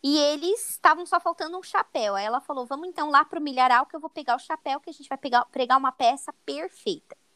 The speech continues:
Aí eles seguiram em parte, né, foram até o milharal, ouviram barulho, sentiram medo, mas era só um esquilo, gente.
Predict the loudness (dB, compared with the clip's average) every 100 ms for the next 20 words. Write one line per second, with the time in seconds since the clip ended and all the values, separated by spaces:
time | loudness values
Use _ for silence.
0 | _ _ _ _ _ _ _ 4 4 4
1 | -4 -12 -14 _ -10 -6 -6 -2 2 2
2 | 2 -4 -4 -2 -2 0 -2 -2 -2 -2
3 | -2 2 6 4 4 -6 -4 2 2 0
4 | -10 -12 -12 -14 -8 -6 -4 -4 -4 -6
5 | -6 -4 -4 -2 -2 -2 -8 -8 -8 -8
6 | -8 -8 -10 -20